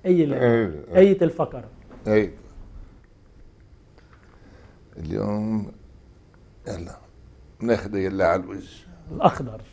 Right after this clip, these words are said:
Speaker 2: أخضر. حلو. من مزمور أربعة وثلاثين ثمانية: "ملاك الرب حول أتقيائه يحنو عليهم ويخلصهم".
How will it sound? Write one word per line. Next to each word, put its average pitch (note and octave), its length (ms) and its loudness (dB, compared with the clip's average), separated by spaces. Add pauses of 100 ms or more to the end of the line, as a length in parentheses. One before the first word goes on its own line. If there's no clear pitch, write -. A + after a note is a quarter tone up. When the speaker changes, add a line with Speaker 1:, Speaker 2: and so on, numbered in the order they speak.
(120)
Speaker 2:
أخضر. F2 380 2 (1900)
حلو. G2 200 -2 (1800)
من G2 360 -2
مزمور A2+ 600 4
أربعة G#2+ 340 2
وثلاثين G#2+ 760 -6 (300)
ثمانية: F#2 380 -4 (560)
"ملاك A#2+ 580 8
الرب G#2+ 540 0
حول A2 420 -4
أتقيائه G#2+ 1120 2 (140)
يحنو A#2 380 -2
عليهم G#2 640 0 (140)
ويخلصهم". G#2 760 -4